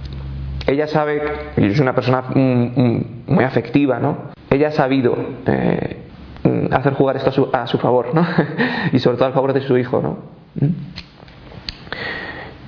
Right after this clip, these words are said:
Yo creo que es la que más ha rezado por mí, sin duda, <laughs> ¿no? La, la mejor intercesora, compañera de, <laughs> compañera de fatigas,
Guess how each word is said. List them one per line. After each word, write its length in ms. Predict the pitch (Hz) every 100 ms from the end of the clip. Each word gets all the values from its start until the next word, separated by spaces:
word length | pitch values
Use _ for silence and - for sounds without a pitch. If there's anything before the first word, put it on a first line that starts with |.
| - -
Yo 120 | 123
creo 140 | 135 143
que 80 | 139
es 400 | - - - - - - - -
la 180 | 123
que 80 | 123
más 180 | 131 135
ha 60 | 131
rezado 500 | 123 131 139 160 -
por 180 | 127
mí, 340 | 135 170 - -
sin 200 | - 170
duda, 280 | 156 143 180 - - -
<laughs> 280 | 240 - -
¿no? 140 | 156 - 170 - - - -
La, 260 | - 113 78
la 160 | 113 120
mejor 420 | 120 117 135 135
intercesora, 1080 | 135 135 123 120 - 143 147 165 - - - - - -
compañera 680 | 135 123 120 117 127 131 131
de, 600 | 127 123 123 127 - -
<laughs> 1000 | - - - - 170 - - - - -
compañera 460 | 143 131 127 127 131
de 100 | 131
fatigas, 640 | 123 131 139 147 156 -